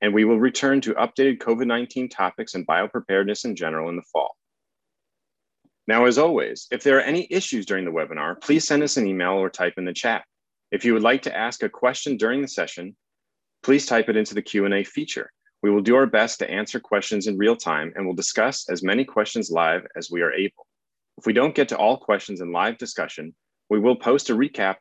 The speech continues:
addressing all the questions on our website when the recording to this session is available as a podcast next week. Now, Emory's Project ECHO has been accredited for continuing education credits by the A C C M E, the A C P E,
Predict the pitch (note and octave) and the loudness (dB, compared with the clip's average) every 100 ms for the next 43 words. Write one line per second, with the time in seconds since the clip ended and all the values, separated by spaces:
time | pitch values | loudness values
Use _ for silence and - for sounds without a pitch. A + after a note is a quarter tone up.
0 | F#2+ F#2 A#2+ C#3 G#2+ F2+ E2+ E2 - E2 | -8 0 0 0 -4 -6 -6 -6 -4 -4
1 | - E2+ F#2 A2 F2+ D#2 - D#2 E2 - | -4 -4 -2 2 2 0 -2 -4 -6 -10
2 | _ - G2 F#2+ F#2+ - C3 C#3 B2 A2 | _ -6 -2 0 0 2 2 2 0 -4
3 | - F#2 - F2 - F2 F2 F#2 F#2+ G2+ | -2 -2 -2 -10 -10 -8 0 2 4 2
4 | - - E2 D2+ - D#2+ - D2 - F#2 | 0 -4 -4 -4 -6 -8 -8 -10 -8 -4
5 | E2 _ _ _ _ _ _ _ _ _ | -4 _ _ _ _ _ _ _ _ _
6 | _ _ _ _ _ _ _ _ _ _ | _ _ _ _ _ _ _ _ _ _
7 | - - - - _ - G#2 A#2+ D#3 D#3 | -18 -18 -18 -20 _ -2 2 2 2 2
8 | - C3 C3 C3+ - G#2 - D#2 F2 G2 | 0 0 0 -2 -4 -4 -2 -4 -4 -4
9 | G2+ G2 - A#2+ C3 C#3 - G#2 G#2 F#2 | -2 -2 0 2 4 2 -2 -6 -4 -4
10 | A#2+ C3+ D3 D#3 F#2+ - - A2 - A2+ | 0 2 2 0 -6 -6 -8 -6 -6 -8
11 | - B2+ F2+ - - - F#2 F#2 G#2 A#2+ | -4 -2 0 -2 -4 0 2 2 2 0
12 | B2+ - A2+ F#2+ F#2+ C3+ D#3+ F2+ - A2 | -2 -2 0 0 0 -2 -2 -2 0 -2
13 | A2+ G#2+ G2 - F#2 A2 C#3 | -4 -8 -8 -6 -6 -2 -4